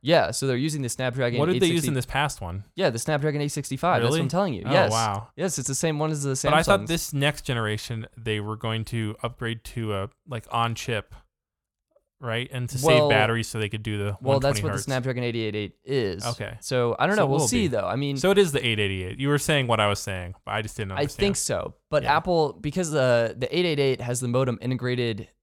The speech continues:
Speaker 1: into the processor itself, Apple would need to, like, extract the modem and then integrate it with their A fifteen Bionic
Speaker 2: Yeah.
Speaker 1: or whatever.
Speaker 2: Oh, that'd be cool
Speaker 1: Or
Speaker 2: if they could
Speaker 1: something,
Speaker 2: do that.
Speaker 1: right?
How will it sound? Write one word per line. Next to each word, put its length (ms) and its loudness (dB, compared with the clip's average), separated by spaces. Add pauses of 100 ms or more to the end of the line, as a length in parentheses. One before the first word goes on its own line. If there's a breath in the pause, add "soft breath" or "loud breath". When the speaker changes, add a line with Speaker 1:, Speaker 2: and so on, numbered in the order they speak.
Speaker 1:
into 240 -2
the 160 0
processor 440 0
itself, 460 0 (120)
Apple 260 0
would 120 -2
need 160 -4
to, 80 -6
like, 280 -2 (400)
extract 720 -4
the 80 -2
modem 400 0
and 100 -6
then 120 -6
integrate 340 -4
it 60 -4
with 120 -10
their 220 -4
A 160 -2
fifteen 500 -6
Bionic 400 -4
Speaker 2:
Yeah. 60 -8
Speaker 1:
or 40 -6
whatever. 400 -8 (240)
Speaker 2:
Oh, 160 -4
that'd 140 0
be 120 0
cool 200 -2
Speaker 1:
Or 40 2
Speaker 2:
if 60 -4
they 120 0
could 80 -4
Speaker 1:
something, 80 -4
Speaker 2:
do 120 -2
that. 100 -4
Speaker 1:
right? 180 -2